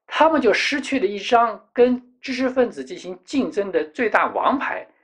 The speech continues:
就是用资产阶级这个政治帽子来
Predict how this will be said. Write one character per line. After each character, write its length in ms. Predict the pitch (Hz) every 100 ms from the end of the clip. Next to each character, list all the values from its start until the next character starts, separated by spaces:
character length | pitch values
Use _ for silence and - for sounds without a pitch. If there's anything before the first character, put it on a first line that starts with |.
| _ _ _
就 80 | -
是 160 | 262 269
用 260 | 277 208 - _ _ _ _
资 240 | - 359
产 260 | - 175 151
阶 140 | 208
级 160 | 185 180
这 140 | 208
个 280 | 196 185 - _ _ _ -
政 200 | 311 226
治 140 | 214
帽 320 | 220 339 269
子 160 | 131 123
来 160 | 123